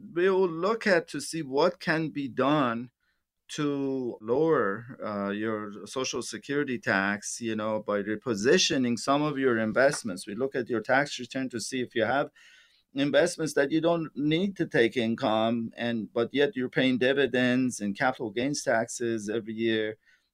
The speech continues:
But you could reposition those, uh, to a certain account to avoid the, the taxation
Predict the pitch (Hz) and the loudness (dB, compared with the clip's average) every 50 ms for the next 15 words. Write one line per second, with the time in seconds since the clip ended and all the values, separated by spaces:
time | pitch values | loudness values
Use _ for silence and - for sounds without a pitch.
0 | _ _ - 98 113 113 113 - 139 120 113 131 143 143 - 156 135 110 127 156 | _ _ -8 -4 -4 -4 -4 -4 -6 -8 -4 -4 -4 -2 0 0 0 2 2 2
1 | 165 - 196 175 165 151 143 139 135 135 123 - - - - - 90 110 - - | 2 2 0 -2 0 0 2 2 2 0 0 -6 -14 -14 -10 -6 -4 -4 -4 -6
2 | - - 131 135 127 120 117 - - - 95 - 208 - - - - - 147 147 | -6 -4 -2 0 0 2 0 0 0 -2 -4 -4 -4 -8 -10 -10 -4 0 0 0
3 | 147 - 160 147 135 123 120 - - 156 151 151 143 123 110 107 - - _ _ | 2 2 0 2 2 0 -2 -2 0 0 2 4 4 2 0 -2 -6 -12 _ _
4 | _ _ _ _ _ _ _ - - 131 120 110 73 87 120 117 104 95 117 139 | _ _ _ _ _ _ _ -4 0 2 2 4 4 2 2 0 0 2 2 4
5 | 160 160 151 - - - 107 101 110 110 104 101 95 90 - - 90 78 73 110 | 4 4 2 -2 -2 0 2 4 4 4 2 2 0 -2 -2 -4 -6 -4 -2 -2
6 | 101 98 92 90 - 127 107 104 104 - - 120 110 107 104 - - 104 101 101 | -2 -2 -2 0 2 2 2 2 2 -2 0 2 2 2 2 -2 -2 -2 -2 -2
7 | 107 98 | -4 -4